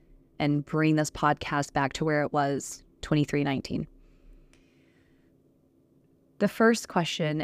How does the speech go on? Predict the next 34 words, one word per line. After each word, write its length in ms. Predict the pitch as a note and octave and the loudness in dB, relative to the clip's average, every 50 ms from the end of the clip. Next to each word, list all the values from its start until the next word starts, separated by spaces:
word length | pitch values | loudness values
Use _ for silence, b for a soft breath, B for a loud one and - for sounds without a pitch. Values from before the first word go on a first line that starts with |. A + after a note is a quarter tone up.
| - - | -2 -2
is, 220 | D#3+ D#3 - - - - - | -2 -2 -2 -4 -16 -16 -8
how 400 | - - G3 G3 G#3 A3+ A#3+ B3+ | -2 0 4 4 6 6 4 4
could 280 | - - A3 A#3+ G3+ | 0 0 0 0 0
your 260 | F#3+ F#3 F3+ F3+ F3 E3+ | 2 2 2 4 2 2
life 440 | D#3+ D#3 D3 D3 D3 C#3+ D3 C#3+ | 2 0 0 0 2 0 0 -4
have 360 | - - - E3+ D#3 D3+ D#3 C3+ | -6 -6 -4 -4 -4 -4 -4 -2
been 380 | D3+ D3 C#3+ C#3+ C#3+ D3 C#3+ - | -2 0 0 0 -2 -2 -4 -2
more 420 | - D#3+ D3+ D3 D3 D3 C#3+ C#3+ - - | 0 0 2 2 2 2 2 2 2 0
in 180 | D3+ D#3 D3+ C#3+ | 0 -2 0 0
balance 760 | C#3 C#3 C#3 - - - - - - - - - - - - _ _ - - - - - - - - - - - - - - - - - - - _ - _ _ _ _ _ _ _ - | 0 0 0 0 0 0 -2 -2 -4 -6 -8 -10 -10 -12 -16 _ _ -20 -20 -20 -20 -20 -20 -20 -20 -20 -20 -20 -20 -20 -20 -20 -20 -20 -20 -20 _ -20 _ _ _ _ _ _ _ -4
in 80 | E3+ E3 | -2 0
the 100 | D#3+ D#3+ | 0 2
last 360 | D#3+ D#3+ D#3+ E3 D#3+ - - - | 2 4 4 2 2 0 -2 -2
eighteen 340 | E3 D3+ - - D#3 D3 | -2 -2 -2 -2 -2 -2
months? 440 | D3 - - - - - - - - _ _ _ _ _ | -2 -2 -4 -6 -8 -10 -12 -14 -16 _ _ _ _ _
How 340 | - - - F3 F3 F3+ F#3 | -10 -4 -2 2 4 4 2
could 220 | F#3 - A3+ G#3+ A3 | 2 0 -2 0 2
your 180 | A#3 A#3 A3 | 2 2 4
life 340 | G3+ F#3 D#3+ D#3+ D#3+ D#3+ - | 4 4 4 4 2 0 -4
have 300 | - - E3+ E3 D#3+ D3+ | -6 -8 -8 -6 -6 -2
been 340 | - D3+ D3 D3 C#3+ D3 - - | 0 0 0 0 0 -2 -4 -4
more 380 | D#3+ D#3+ D#3+ D#3 D#3 D#3+ E3+ | -2 -2 0 0 0 -2 -2
in 240 | F3 - E3 D#3+ D#3 | -2 -2 -2 -2 -2
balance? 640 | D3+ C#3 C#3+ D3+ D#3 D#3 - - - - - - - _ b b b b b b b b b b _ _ _ _ _ _ _ _ - F#3 | -2 -2 -2 -2 -4 -6 -6 -8 -10 -12 -14 -16 -18 _ b b b b b b b b b b _ _ _ _ _ _ _ _ -4 2
Building 360 | F3 F#3 F#3 F#3 F3+ F#3+ F3+ | 6 6 8 8 6 6 4
off 160 | F3+ E3+ D#3+ | 4 2 2
of 140 | E3+ E3 D#3+ | 0 -2 0
that, 300 | E3 D#3 D3+ D3+ - - b b b b b b b b | 2 2 4 2 2 -2 b b b b b b b b
what 400 | F3+ E3+ E3+ F3 F3+ G#3 G#3+ - | -2 2 4 6 6 6 4 4
was 220 | A3+ A3 G#3 - F#3 | 2 2 2 2 0
lacking 800 | E3+ E3 E3+ E3 F3+ A3 A3 - G#3+ F3+ D#3+ - - - - - | -2 0 4 4 4 4 2 0 -2 -2 0 0 -2 -4 -6 -4
in 140 | - E3 D#3+ | -4 -2 -2
your 180 | D#3+ D#3+ D#3 | -2 -2 -2
life 480 | D#3 E3 D#3+ - - - F3 - - | -2 -2 0 0 -2 -2 -4 -8 -14